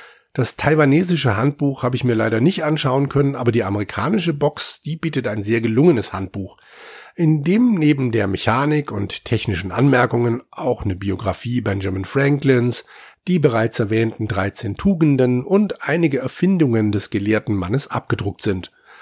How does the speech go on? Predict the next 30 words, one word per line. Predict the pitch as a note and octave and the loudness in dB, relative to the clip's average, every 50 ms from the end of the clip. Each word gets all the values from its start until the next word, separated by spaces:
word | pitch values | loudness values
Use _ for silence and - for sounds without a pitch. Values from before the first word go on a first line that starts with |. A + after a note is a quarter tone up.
| - - - | -20 -16 -8
Und | - C3+ G#2+ | -8 -6 -6
klar, | - - A#2 G#2 G#2+ A2 A#2+ B2 A#2+ A#2+ A#2+ A2+ | -4 -2 0 2 2 4 4 4 4 4 2 2
dass | - A2 G#2 G2+ - _ | 0 -2 -4 -4 -6 _
dieses | - - B2+ A#2+ A#2+ A2+ - | -4 -2 0 0 0 -2 -2
Handbuch | A#2 A2+ C3 C3 - A#2 - | 0 0 0 0 -2 0 -2
an | A2+ G2 | -2 -2
einer | - A2+ A#2 B2+ B2 | 0 0 2 2 0
Stelle | - - A#2 A2 A2 G#2 | 0 0 0 0 0 -2
auch | - G2 - | -4 -6 -6
als | G2 F#2 - | -6 -6 -6
Kopierschutz | - - D3 - - - G2+ F2 - F#2+ F2+ - - | -6 -6 -6 -4 -2 -2 -2 -2 -4 -8 -12 -12 -14
dient. | - - - - D2+ - - _ _ _ _ - _ - - - - _ _ _ _ - | -12 -12 -12 -12 -14 -16 -20 _ _ _ _ -20 _ -20 -20 -20 -20 _ _ _ _ -4
Zusätzlich | - - F#3+ F#3 E3 E3 D3 - - C#3+ C3+ B2+ - | 2 2 4 6 6 6 4 4 2 2 2 2 0
gab | - G2+ F#2+ - | -4 -6 -4 -4
es | G#2 G#2+ | -6 -6
noch | G#2+ F2+ | -6 -6
eine | F#2+ F#2+ F#2+ | -6 -8 -6
Postkarte | - - E3 E3+ - - - - A2 A#2+ A#2+ - A#2 | -2 -2 -2 -2 -2 -6 -4 -2 0 0 0 0 -2
mit | A2 G#2 | -4 -2
einem | G2+ G#2 B2 G#2 | -4 -6 -8 -8
kleinen | - - G#2+ G#2 A#2+ C3+ B2+ A2+ | -6 -6 -6 -2 0 0 4 4
Wissenstest. | A#2+ - - A#2 G#2 - - - G#2+ F2+ - - - - _ _ _ _ - | 2 2 2 -2 -2 -4 -6 -10 -10 -10 -10 -14 -18 -20 _ _ _ _ -10
Wer | - F#2+ | -10 -4
fünf | - - F3 G3+ G#3 | 0 2 2 2 2
Fragen | - - - A2 G#2 G#2 A2 A2 G#2 | -2 -4 -4 -4 -2 -2 -2 -2 -4
aus | G2+ - | -4 -4
dem | - A#2 G#2+ | -4 -6 -6
Spiel | - - B2+ B2 A2+ | -2 0 0 2 2
beantworten | A2+ - C#3 E3+ F3+ - D#3+ D3+ D3 D#3 C#3+ | 2 2 2 2 4 4 2 2 2 0 0
konnte, | - - C#3 C3 - C3 A#2+ | 2 2 0 2 0 -2 -2